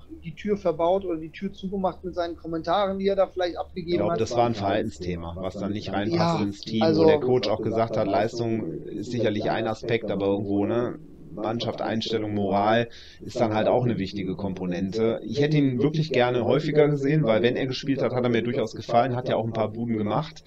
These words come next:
Speaker 2: Aber wie gesagt, das ist nur das eine. Man muss alles betrachten und da sind wir zu wenig tief natürlich drin, um das
Speaker 1: Ja.
Speaker 2: zu beurteilen. Ja.
Speaker 1: Aber von daher wahrscheinlich, äh, können wir, könnt ihr, ihr es genauso auch nachvollziehen bei den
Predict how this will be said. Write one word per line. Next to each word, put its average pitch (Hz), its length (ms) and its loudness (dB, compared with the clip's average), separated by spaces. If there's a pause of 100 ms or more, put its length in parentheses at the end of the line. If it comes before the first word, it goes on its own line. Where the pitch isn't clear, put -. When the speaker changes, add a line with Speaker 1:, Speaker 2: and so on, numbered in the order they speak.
(340)
Speaker 2:
Aber 113 260 4
wie 117 100 4
gesagt, 101 280 0
das 98 120 -2
ist 113 120 -8
nur 107 120 -2
das 101 180 0
eine. 104 500 -2 (960)
Man 117 220 -2
muss - 100 -4
alles 92 240 -2
betrachten 107 480 -6
und 101 100 -4
da 107 100 0
sind 110 140 -2
wir 110 100 -2
zu 98 140 -8
wenig 104 300 -4
tief - 480 -8 (180)
natürlich 107 460 -4
drin, 110 320 2
um 98 160 -4
das - 400 -4
Speaker 1:
Ja. 104 160 -12 (160)
Speaker 2:
zu 104 100 -6
beurteilen. 92 540 -4 (240)
Ja. 82 160 -10 (680)
Speaker 1:
Aber 147 180 0
von 151 180 -2
daher 165 320 4
wahrscheinlich, 170 760 0
äh, 156 300 4 (460)
können 165 180 2
wir, 151 360 6
könnt 156 140 -4
ihr, 151 180 2 (220)
ihr 185 220 8
es - 120 0
genauso 156 420 0
auch 131 160 -4
nachvollziehen 143 640 -6
bei 131 140 -2
den 131 360 -2